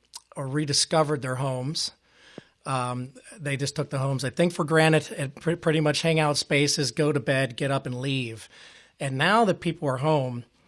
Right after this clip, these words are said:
the opportunity for wellness and, and things like that has never been greater.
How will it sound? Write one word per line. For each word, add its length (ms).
the 120
opportunity 800
for 600
wellness 640
and, 440
and 300
things 420
like 340
that 320
has 260
never 260
been 160
greater. 540